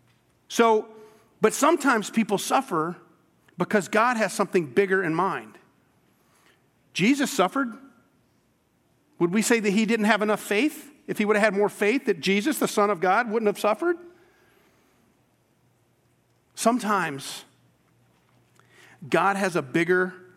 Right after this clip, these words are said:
battle in mind than my particular experience.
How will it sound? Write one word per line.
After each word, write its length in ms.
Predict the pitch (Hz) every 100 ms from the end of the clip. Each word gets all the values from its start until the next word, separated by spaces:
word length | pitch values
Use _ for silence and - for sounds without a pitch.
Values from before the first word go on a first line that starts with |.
| _ _ _ _
battle 480 | 123 135 151 147 139
in 120 | 131
mind 420 | 123 123 110 110 95 - _ _ _ -
than 200 | 135 127
my 200 | 127 139
particular 480 | 143 - 135 135 123
experience. 640 | - 139 123 117 - -